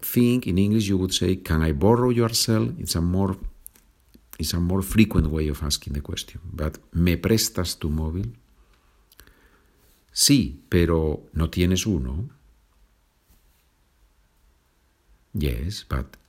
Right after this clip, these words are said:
don't you have one?" Okay. "Le he pedido prestado el coche a mi padre."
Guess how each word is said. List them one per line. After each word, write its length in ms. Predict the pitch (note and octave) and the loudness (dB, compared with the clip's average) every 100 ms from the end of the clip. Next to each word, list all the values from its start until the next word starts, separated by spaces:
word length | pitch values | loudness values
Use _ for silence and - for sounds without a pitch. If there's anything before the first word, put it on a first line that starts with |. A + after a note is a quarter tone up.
| - | -6
don't 220 | E2 C#2+ | -2 0
you 80 | C#2+ | -2
have 260 | D#2 D2+ | -2 -2
one?" 380 | D#2+ B1+ C2 F2 - - - _ - - _ _ _ _ _ _ _ _ - | 0 -2 -4 -8 -12 -20 -20 _ -20 -20 _ _ _ _ _ _ _ _ -14
Okay. 220 | - - - _ _ _ _ - - - _ _ _ - | -14 -16 -20 _ _ _ _ -20 -20 -20 _ _ _ 2
"Le 200 | F#2 C#3+ | 6 6
he 60 | |
pedido 460 | D3+ D3 B2+ G#2 - | 6 4 4 2 2
prestado 760 | A#2+ A#2 - C3+ B2+ B2+ B2+ - | 2 2 0 0 2 0 -2 0
el 240 | F#2+ F2 | 0 0
coche 560 | - A#2 A#2 G#2+ G#2 - - | -2 -2 0 -2 -2 -4 -4
a 100 | F2+ | -2
mi 160 | D#2 D2 | -2 -2
padre." 480 | D#2+ C2 - D#2+ | -4 -6 -8 -12